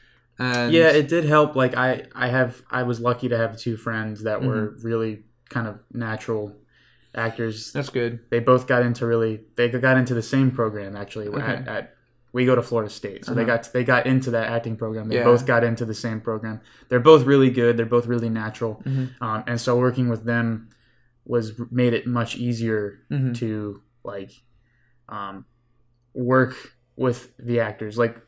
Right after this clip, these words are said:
Speaker 2: so like you're saying, I was collaborating with them.
Speaker 1: Yeah.
Speaker 2: And I guess in a way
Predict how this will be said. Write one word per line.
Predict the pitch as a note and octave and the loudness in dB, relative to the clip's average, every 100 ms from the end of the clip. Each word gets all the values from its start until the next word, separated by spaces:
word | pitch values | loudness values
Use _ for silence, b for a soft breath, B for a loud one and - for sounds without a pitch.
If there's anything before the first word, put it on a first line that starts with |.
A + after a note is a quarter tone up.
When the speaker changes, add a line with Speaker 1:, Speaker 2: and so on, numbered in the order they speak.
| _ _ | _ _
Speaker 2:
so | - D3+ | -2 2
like | C#3+ D3 | 4 4
you're | E3+ | 2
saying, | - D3 A#2+ | 2 2 2
I | A2+ | 4
was | A#2+ | 2
collaborating | - A#2+ A#2 A#2+ C3 C3 | 2 2 2 4 2 2
with | C3+ | 0
them. | D3 D3 | 0 4
Speaker 1:
Yeah. | F#3 A2+ B2 | 4 4 4
Speaker 2:
And | C3+ | 4
I | |
guess | D3+ E3 | 6 4
in | - D3+ | 4 4
a | |
way | C#3+ D3 C3+ B2+ B2 | 8 8 6 4 0